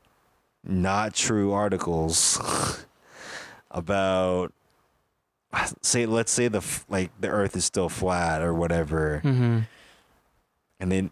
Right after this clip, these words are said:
Speaker 1: it just keeps sh-, it gets keep, it keeps getting shared like a chain letter.
Speaker 2: Right.
Speaker 1: It's toot, toot, toot, toot, and then you just
Speaker 2: That's the internet, though.
Speaker 1: It's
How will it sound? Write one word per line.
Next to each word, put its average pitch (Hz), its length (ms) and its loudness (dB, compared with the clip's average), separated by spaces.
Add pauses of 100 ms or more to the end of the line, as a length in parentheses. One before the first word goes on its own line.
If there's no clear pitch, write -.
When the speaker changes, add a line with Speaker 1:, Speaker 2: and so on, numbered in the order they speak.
(100)
Speaker 1:
it 98 180 -2
just 101 300 0
keeps - 320 0
sh-, 104 220 0
it 95 100 -6
gets 92 240 -2
keep, 101 240 0 (380)
it 92 180 -6
keeps - 300 -4
getting 104 240 0
shared 107 280 2
like 95 120 -2
a 90 40 -2
chain 107 300 0
letter. 82 400 0 (420)
Speaker 2:
Right. 143 300 0
Speaker 1:
It's - 240 -4
toot, - 220 -8
toot, - 200 -6
toot, - 240 -6
toot, - 200 -6 (120)
and 98 80 -2
then 90 120 0
you 82 60 0
just - 180 -2 (1000)
Speaker 2:
That's 170 160 -2
the 220 100 -6
internet, 214 360 2
though. 117 400 2
Speaker 1:
It's - 500 2